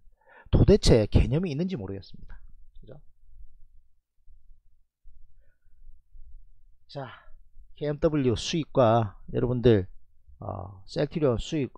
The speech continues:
어저께 실현했는지 여러분들 또 확인시켜 드려야 될 거 아닙니까? 그죠? 저는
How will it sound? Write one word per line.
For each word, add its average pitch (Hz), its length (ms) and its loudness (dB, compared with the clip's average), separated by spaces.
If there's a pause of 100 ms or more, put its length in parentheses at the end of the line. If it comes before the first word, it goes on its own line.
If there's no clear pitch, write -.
어저께 143 320 -2
실현했는지 147 640 -2
여러분들 143 340 0
또 117 120 -8
확인시켜 156 520 -4
드려야 160 420 0
될 - 120 -6
거 - 140 -8
아닙니까? 92 400 -12
그죠? 123 320 -14
저는 123 400 -4